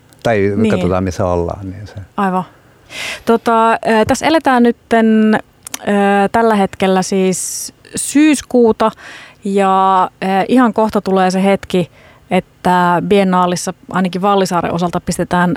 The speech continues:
Speaker 2: pillit pussiin, niin tota, on-, onks ne nyt sitten niitä autolauttoja lähdetään taas tilaamaan, kun teoksia, ö,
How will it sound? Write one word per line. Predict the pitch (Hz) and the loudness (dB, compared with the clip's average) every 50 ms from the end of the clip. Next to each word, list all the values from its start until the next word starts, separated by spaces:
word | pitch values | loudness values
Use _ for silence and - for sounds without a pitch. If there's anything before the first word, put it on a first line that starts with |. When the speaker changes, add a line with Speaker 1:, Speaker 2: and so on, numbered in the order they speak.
| - - - | -6 -4 -2
Speaker 2:
pillit | 208 202 196 185 180 - - | 0 2 2 0 -2 -4 -2
pussiin, | - 202 190 - - - - 180 175 170 170 - - _ _ - | -2 -2 -2 -2 -6 -6 -6 -4 -2 -2 -4 -4 -8 _ _ -4
niin | 175 180 180 175 170 170 - | -2 -2 0 -2 -2 -4 -6
tota, | 175 - - - 190 175 175 - | -8 -8 -4 0 0 0 0 0
on-, | - 196 - - | -2 -2 -2 0
onks | 185 208 - - | -2 -2 0 0
ne | 190 190 | 0 0
nyt | 202 196 | 0 0
sitten | - 220 - - 214 208 | -2 -4 -2 0 0 0
niitä | 208 202 196 - - - | 0 0 0 -2 -2 -2
autolauttoja | - 214 214 202 - 180 180 185 180 - _ - 185 185 175 160 175 180 | 0 -2 0 0 0 0 0 0 -2 -4 _ -2 0 0 2 0 0 -2
lähdetään | 175 165 175 - 175 170 175 175 | -2 -4 -4 -4 -4 -4 -2 -2
taas | 185 180 - | -2 -4 -4
tilaamaan, | - - 190 185 175 175 - 180 175 175 | -6 -6 -4 -4 -4 -4 -4 -6 -8 -10
kun | 160 - 175 - | -10 -10 -8 -4
teoksia, | 190 175 160 - - - 170 170 160 | -2 -2 -2 -2 -4 -6 -6 -6 -6
ö, | - - - - - - - - - - - - - - - - 165 170 165 | -8 -14 -20 -20 -18 -18 -18 -18 -18 -18 -18 -20 -18 -8 -4 -2 -2 -2 -2